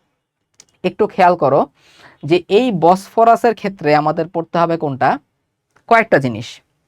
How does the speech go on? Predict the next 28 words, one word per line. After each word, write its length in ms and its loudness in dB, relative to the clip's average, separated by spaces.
খেয়াল 180 0
করো। 220 -8
এইটা 300 2
হচ্ছে 240 -2
আমাদের 360 2
তুরস্ক। 480 -2
তুরস্ক 640 2
এটা 220 0
কিন্তু 500 -4
এশিয়া 440 2
এবং 380 -2
ইউরোপ 440 0
এই 140 2
দুইটা 300 0
মহাদেশে 440 0
অবস্থিত। 460 -4
তুরস্কের 420 2
যে 120 0
রাজধানী 380 2
ইস্তাম্বুল, 520 0
ইস্তাম্বুলের 480 -2
কিছু 320 -2
অংশ 200 0
পড়ছে 420 -4
এশিয়ার 400 2
মধ্যে, 280 0
কিছু 260 -4
অংশ 180 -2